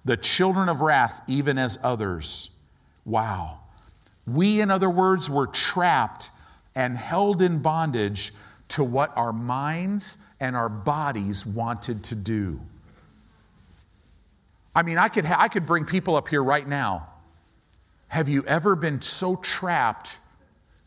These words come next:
in your mind that you can only do what your mind and your body wants you to do? That, that stinks, right?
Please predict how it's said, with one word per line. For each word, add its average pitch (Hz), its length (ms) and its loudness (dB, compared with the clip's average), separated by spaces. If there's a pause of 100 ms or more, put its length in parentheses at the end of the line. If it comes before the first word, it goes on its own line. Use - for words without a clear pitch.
(320)
in 139 160 0
your 143 220 0
mind 131 760 -2 (360)
that 127 220 -2
you 131 180 -2
can 127 280 -4
only 143 360 0
do 143 180 0
what 127 240 -4
your 113 100 -2
mind 113 400 -4
and 110 100 -4
your 110 140 -4
body 104 380 -2
wants 98 400 -6
you 101 80 -4
to 92 100 -4
do? 87 340 -6 (220)
That, - 320 -2
that 113 240 -2
stinks, - 840 -6 (1600)
right? 120 320 -2